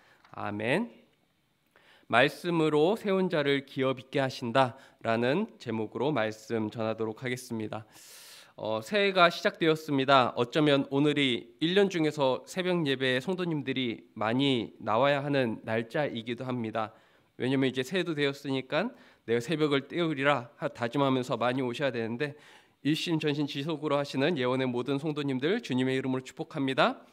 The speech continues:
나의 굳은 결심보다 추운 날씨가 발목을 잡고 따뜻한 이불을 떠나갈 수 없는 나의 체질을 용서해 줘-, 달라고 기도하는 것이 아니라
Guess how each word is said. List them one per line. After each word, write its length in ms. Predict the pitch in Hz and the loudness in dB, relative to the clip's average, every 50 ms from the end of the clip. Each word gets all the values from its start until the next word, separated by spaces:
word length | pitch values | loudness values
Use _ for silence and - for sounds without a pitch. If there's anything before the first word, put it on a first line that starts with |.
| _ - _ _ _ | _ -20 _ _ _
나의 300 | _ 123 127 135 143 147 | _ 2 2 4 2 0
굳은 320 | 143 - 143 147 160 156 151 | 0 -4 -2 2 2 2 2
결심보다 720 | 156 147 143 139 - 170 160 143 135 117 113 110 113 - _ _ - _ _ | 2 -2 -2 -2 -4 -6 -4 -4 -2 -2 -2 -4 -4 -8 _ _ -20 _ _
추운 320 | - - - 175 170 160 139 | -10 -4 -2 0 0 2 2
날씨가 380 | 135 131 131 - 151 139 139 | 2 0 0 -2 -4 -4 -4
발목을 460 | 135 - 131 127 131 139 135 143 139 | -4 0 0 2 2 2 2 0 0
잡고 540 | 135 139 120 - - - 160 190 285 - - _ _ _ | 0 -2 -6 -6 -6 -6 -4 -4 -4 -6 -10 _ _ _
따뜻한 460 | - 156 151 160 - - 170 147 139 | 0 0 0 0 -6 -4 -2 0 0
이불을 260 | 139 135 143 143 147 | 0 0 -2 -4 -4
떠나갈 380 | 143 165 160 165 165 151 151 147 | -4 -2 -2 -2 0 0 -2 -2
수 160 | - - 147 | -2 -4 -2
없는 240 | 131 135 139 135 127 | 0 0 0 0 2
나의 240 | 127 123 131 143 139 | 2 2 2 0 -2
체질을 420 | - 175 165 151 151 147 139 135 | -6 -8 -4 -2 0 0 0 0
용서해 400 | 131 127 131 135 165 147 143 143 | 0 -2 -2 -2 -2 -2 -2 -2
줘-, 100 | 143 - - | -4 -8 -14
달라고 640 | - - 123 131 135 131 131 135 151 185 269 269 | -10 -6 -4 -2 0 0 0 0 -2 -2 -2 -2
기도하는 420 | - - 127 139 131 131 131 135 131 | -6 -4 -2 0 0 2 2 0 0
것이 240 | 120 120 120 - 156 | -2 -4 -4 -4 -4
아니라 400 | 123 110 113 123 160 175 135 | -4 -2 2 2 2 2 2